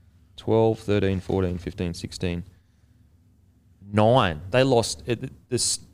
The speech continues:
m-, like, over the second half of their season, they lost nine of their last, <clears throat> uh, fourteen.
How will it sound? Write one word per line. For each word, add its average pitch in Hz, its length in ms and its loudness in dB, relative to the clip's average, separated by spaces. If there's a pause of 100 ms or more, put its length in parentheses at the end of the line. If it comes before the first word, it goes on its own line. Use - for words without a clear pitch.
m-, 120 220 -4
like, 107 300 0
over 135 260 6
the 101 80 -2
second 139 300 0
half 120 160 2
of 120 60 -10
their 113 100 4
season, 101 600 0 (1040)
they 110 120 2
lost 107 300 2
nine 95 400 4
of 90 140 -2
their 87 140 4
last, 85 680 0 (400)
<clears throat> - 460 -20
uh, 85 360 2
fourteen. 98 560 -4